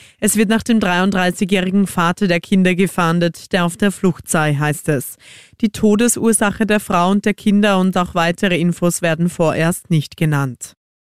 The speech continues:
Für die Müllabfuhr bedeutet Weihnachten vor allem eines, mehr Arbeit.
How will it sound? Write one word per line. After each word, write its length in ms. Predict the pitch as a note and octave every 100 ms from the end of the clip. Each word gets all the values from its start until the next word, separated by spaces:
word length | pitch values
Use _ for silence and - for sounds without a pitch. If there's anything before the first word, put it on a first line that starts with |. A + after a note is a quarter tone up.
| _ _ _ _ _
Für 160 | -
die 120 | B3 C4
Müllabfuhr 460 | B3+ C4 - C#4
bedeutet 600 | B3 A#3 G#3+ G3+ A3 -
Weihnachten 540 | F3+ E3+ F3 - G3 F#3
vor 140 | F#3+
allem 280 | E3+ F3+ A3
eines, 640 | F#3+ E3 D3+ C3+ - -
mehr 380 | F#3 F3+ F3+ -
Arbeit. 560 | E3+ C#3 C#3+ B2 -